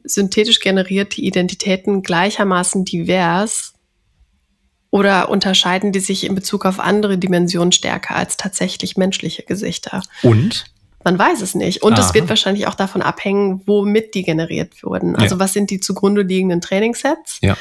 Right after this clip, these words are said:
Speaker 1: Weil je nachdem, was es halt für Trainingssets gibt, ähm, ja, wird man dann vielleicht eher Identitäten generieren, die sich stärker in Bezug auf die Augen oder die Münder oder egal was auch immer. Und, ähm, ja, das,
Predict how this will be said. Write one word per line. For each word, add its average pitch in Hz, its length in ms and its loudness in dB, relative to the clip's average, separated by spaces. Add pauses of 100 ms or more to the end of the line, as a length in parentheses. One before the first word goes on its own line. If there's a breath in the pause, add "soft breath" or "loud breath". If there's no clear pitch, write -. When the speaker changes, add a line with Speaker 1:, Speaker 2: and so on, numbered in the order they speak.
(500 loud breath)
Speaker 1:
Weil 196 120 4
je 196 160 2
nachdem, 208 400 2
was 180 120 2
es 180 120 -4
halt 185 120 0
für 185 120 0
Trainingssets 180 560 -2
gibt, - 420 -4
ähm, 180 500 0
ja, 180 400 -2
wird 185 200 -2
man 180 420 0
dann 180 180 2
vielleicht 185 540 -2
eher 185 300 2
Identitäten 180 800 0 (340 loud breath)
generieren, 185 480 2
die 180 100 0
sich 175 180 -2
stärker 180 380 0
in 180 80 0
Bezug 180 300 -4
auf 220 80 -4
die - 180 -4
Augen 196 680 2
oder 202 240 -4
die 214 120 -4
Münder 190 520 0
oder 185 320 -2 (200)
egal 180 460 2
was 220 340 0
auch 196 160 -2
immer. 240 320 2 (420 loud breath)
Und, 208 380 2
ähm, 196 360 2 (120)
ja, 240 220 2 (100)
das, - 420 -2